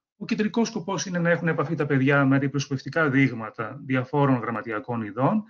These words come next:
να υπάρχει μια διαλεκτική σχέση και βιωματική κατάκτηση των κειμένων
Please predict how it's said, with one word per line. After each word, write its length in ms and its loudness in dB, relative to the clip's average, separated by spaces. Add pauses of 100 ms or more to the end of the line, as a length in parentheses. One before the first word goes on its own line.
(260)
να 100 -6
υπάρχει 380 0
μια 260 4
διαλεκτική 520 0
σχέση 520 -2
και 140 -2
βιωματική 400 2
κατάκτηση 400 -4
των 120 -6
κειμένων 500 0